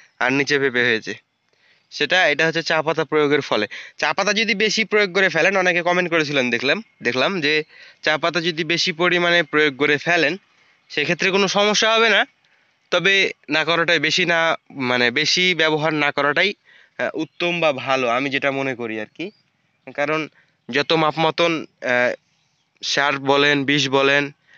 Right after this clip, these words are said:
আহ, তারপরে হচ্ছে যে, যে চা পাতা বলেন, মানে, যাই ব্যবহার করেন, একটা মাত্রাতান্ত্রিক ইউজ করতে হবে।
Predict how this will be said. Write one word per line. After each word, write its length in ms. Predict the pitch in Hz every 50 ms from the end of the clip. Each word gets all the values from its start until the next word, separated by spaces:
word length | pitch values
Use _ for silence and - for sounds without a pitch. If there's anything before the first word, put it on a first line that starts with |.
| - - _ _ _ _ -
আহ, 180 | 120 120 120
তারপরে 420 | 120 - 135 131 123 127 135 131 127
হচ্ছে 300 | 127 127 - - 147 135
যে, 160 | 127 135 131
যে 300 | 127 131 131 139 135 - - _ _ _ _ _ -
চা 160 | - 135 131
পাতা 280 | - 147 139 139 147 135
বলেন, 320 | 131 131 127 143 170 175
মানে, 200 | 175 190 202 196
যাই 340 | 156 175 185 196 220 233 220 180 - - _ _ _ _ 139
ব্যবহার 400 | 156 165 175 180 175 185 196 175
করেন, 280 | 165 185 202 240 311 - - - - - - - - -
একটা 240 | - 156 - 175 160
মাত্রাতান্ত্রিক 960 | 151 147 147 170 - - - 196 202 185 196 190 190 180 - - 214 202 - _ - - - - _ -
ইউজ 240 | 151 170 156 -
করতে 280 | - 151 131 - - 113
হবে। 180 | 110 95 92